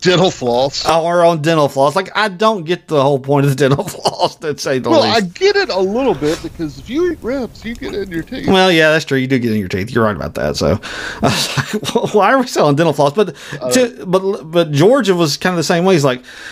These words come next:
Speaker 2: because when she tell, when he tells her, you know, "It's a great idea," it's, or, "It's a dynamite idea," or something. I don't remember what he, what he said. And she calls B S on him, and he's like, "Yeah, you're right. It's like having an air horn at a symphony," is what he, what he <laughs> says.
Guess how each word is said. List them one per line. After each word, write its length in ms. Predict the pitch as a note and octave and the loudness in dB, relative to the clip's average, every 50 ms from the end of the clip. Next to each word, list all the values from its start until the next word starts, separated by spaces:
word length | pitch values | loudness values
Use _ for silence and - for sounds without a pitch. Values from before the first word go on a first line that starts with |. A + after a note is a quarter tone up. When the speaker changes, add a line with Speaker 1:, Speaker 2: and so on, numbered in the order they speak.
| - | -12
Speaker 2:
because 640 | - - D#3+ D3 C3 B2 A#2+ C#3+ C3+ D#3 D3+ C3+ C3+ | -8 -4 -2 0 0 0 0 0 0 0 0 0 0
when 160 | D3 D3 C#3+ | 0 0 0
she 180 | C#3+ - G#3 G3 | 0 0 0 0
tell, 340 | G3 G3 G#3+ A3 A3 G#3 | 2 2 4 4 4 2
when 120 | D#3 D3+ D3+ | 2 2 0
he 100 | E3+ F#3 | 0 0
tells 300 | F3+ F#3 F#3 F#3 F3 D3 | 0 2 2 2 2 4
her, 120 | E3 D3+ | 4 4
you 120 | C#3 C3+ C3+ | 4 4 4
know, 100 | C3+ C#3+ | 4 4
"It's 140 | F#3+ - | 4 4
a 80 | G#3 C3 | 2 0
great 280 | A2+ C#3 F3+ B3 C#4 G#3 | 0 2 2 2 2 2
idea," 540 | D#3 C#3+ A#2+ A#2 - A#3 F#3+ D3+ D#3 E3 | 2 2 2 0 2 2 4 4 4 4
it's, 140 | E3 D3 C#3 | 2 0 0
or, 260 | C3+ B2+ C3 C3 B2+ B2 | 0 2 4 4 4 2
"It's 140 | A#2 A#2+ - | 0 -2 -4
a 60 | A2 | -2
dynamite 500 | G#2 C3 D3 F#3 F#3 E3+ D#3+ D#3 D3+ D3 | 0 2 2 2 2 0 2 2 4 4
idea," 240 | C#3+ C3+ D3 D#3 C#3+ | 4 4 4 2 2
or 60 | B2+ | 2
something. 140 | E3 D#3 C#3+ | 2 0 0
I 20 | |
don't 100 | D3 D3 | 2 2
remember 140 | C3+ B2+ B2 | 2 2 4
what 100 | B2+ B2+ B2 | 4 4 2
he, 80 | A#2+ A#2 | 0 -2
what 180 | - A#2+ A#2 | -2 0 2
he 100 | A#2 A2+ | 2 2
said. 300 | G#2+ - C#3 C3 B2 A#2+ | 2 2 2 2 2 2
And 340 | A#2 A2 A2 A2 A2 F#2+ A2+ | 2 2 0 0 0 -2 -2
she 140 | G#2+ - D3 | -2 0 0
calls 240 | D3+ D3+ D3 C#3 A2+ | 0 2 0 0 0
B 220 | A2+ C3+ A#2+ B2+ | 0 0 2 4
S 180 | D3+ F3+ F3 - | 2 2 2 -2
on 160 | A#2 G#2+ A#2 | -6 -6 -4
him, 160 | A#2 A2+ A#2+ | -4 -4 -4
and 80 | B2 A#2 | -4 -2
he's 140 | A2 A2 G#2+ | -2 -2 -2
like, 120 | A2+ A2 G#2+ | -2 -2 0
"Yeah, 180 | G#2+ G#2+ G#2+ | 0 2 2
you're 240 | G#2+ G#2+ F#2 F#2 G#2+ | 2 2 2 2 0
right. 140 | G2+ F#2 F#2+ | 2 2 0
It's 220 | G2+ G#2 G2 - - | 0 -2 -2 0 2
like 260 | A2 A2 G#2+ - - - - - - - - | 2 2 2 0 -6 -14 -14 -14 -14 -6 -2
having 280 | - D3 D3 C#3+ C#3+ C#3+ | 0 0 0 0 -2 -2
an 100 | D3 C#3 | -2 0
air 240 | C3+ C#3 D3+ D3+ C3+ | 2 2 2 2 2
horn 280 | C3 B2+ A#2+ A#2 A2+ A2 | 0 0 -2 -2 -2 -2
at 100 | G2 G2 | -4 -2
a 20 | |
symphony," 420 | - - C#3 B2+ - A2 G2+ F#2 F#2 | 0 0 0 0 0 -2 -4 -4 -4
is 100 | F#2+ A2 | -2 0
what 100 | A#2 A#2+ | 2 2
he, 140 | A#2+ A2+ C3+ | 2 2 0
what 220 | - C#3 G#2+ C#3+ | -2 -2 0 0
he 60 | C#3 A#2 | 0 0
<laughs> 0 | |
says. 800 | - - B2 G#2+ E4+ - C#3+ - D4+ - C#3 - - - - | 2 2 2 2 2 0 0 2 0 -2 -2 -2 -8 -16 -14